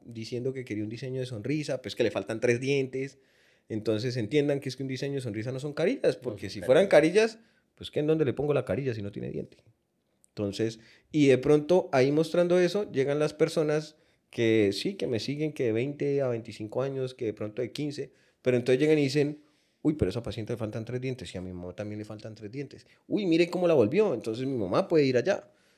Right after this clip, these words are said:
Speaker 1: Entonces, todo eso se puede hacer con simplemente mostrar al paciente, o sea,
Speaker 2: Mostrar el proceso.
Speaker 1: educarlo y decirle, "Mire, esto se hace así, esto se hace así". O sea, no es solamente como que poner una foto súper bonita de un tornillo metido en una encía,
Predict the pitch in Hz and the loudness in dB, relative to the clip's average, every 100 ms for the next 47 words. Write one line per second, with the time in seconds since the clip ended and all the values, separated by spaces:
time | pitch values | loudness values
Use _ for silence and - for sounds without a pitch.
0 | _ - 117 113 127 - - 143 165 185 | _ -6 -4 0 -2 -4 2 8 8 10
1 | 202 202 240 - _ _ _ _ _ _ | 8 6 0 -2 _ _ _ _ _ _
2 | _ _ - 127 123 127 151 202 233 - | _ _ -4 -2 6 8 8 6 2 0
3 | - - 131 127 - 170 190 202 202 196 | -8 0 0 0 -2 -2 0 2 2 2
4 | 208 202 190 - - 135 123 139 151 170 | 0 0 -6 -16 -6 -4 0 2 2 0
5 | 139 156 143 110 113 110 143 131 131 135 | -2 -4 -6 -2 0 2 2 4 6 6
6 | 127 139 151 180 151 135 135 143 117 - | 6 6 6 6 4 2 0 0 -2 -4
7 | 127 123 127 120 151 147 147 131 123 123 | -8 -10 -10 -10 -6 -8 -8 -12 -10 -10
8 | - 131 117 117 107 117 156 160 156 160 | -10 -10 -4 -2 -2 0 0 0 -4 -8
9 | 135 113 - _ _ _ _ _ - _ | -10 -10 -16 _ _ _ _ _ -20 _
10 | 120 127 139 165 170 185 180 185 165 156 | 0 4 4 4 2 0 0 -2 -2 4
11 | 123 123 113 131 165 165 165 165 - _ | 4 4 0 2 0 2 2 0 -10 _
12 | _ _ 127 147 151 147 165 165 180 180 | _ _ 0 2 2 8 10 10 6 4
13 | 170 175 147 127 160 160 170 170 170 170 | 4 4 4 4 4 6 6 4 2 2
14 | - 196 180 175 | -2 2 4 4